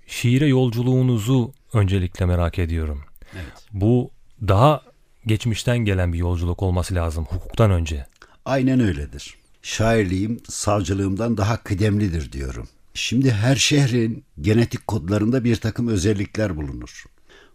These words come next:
Speaker 2: Bu manada Erzurum'un söz sanatına ilişkin kadimden beri var ola gelen bir yoğunluğu vardır. Bu yoğunluk nedeniyle Nef'i gibi, Ziya Paşa gibi, Erzurumlu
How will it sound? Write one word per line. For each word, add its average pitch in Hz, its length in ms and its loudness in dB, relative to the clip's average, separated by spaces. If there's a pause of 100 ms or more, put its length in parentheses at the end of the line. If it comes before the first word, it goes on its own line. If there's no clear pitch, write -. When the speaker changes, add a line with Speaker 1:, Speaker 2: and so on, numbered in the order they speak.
Speaker 2:
Bu 92 160 2
manada 107 680 4 (360)
Erzurum'un 87 840 0 (220)
söz - 340 2
sanatına 85 680 -4
ilişkin 104 600 -4 (600)
kadimden 113 760 4
beri 82 220 -4 (100)
var 110 260 2
ola 80 240 -2
gelen 87 560 -2 (440)
bir 90 340 2
yoğunluğu 104 680 2
vardır. - 600 -8 (160)
Bu 110 140 2
yoğunluk 135 460 4
nedeniyle 123 680 2
Nef'i 107 400 -2
gibi, 85 520 -4
Ziya 95 400 -4
Paşa 123 300 4
gibi, 87 480 -8
Erzurumlu 104 600 -4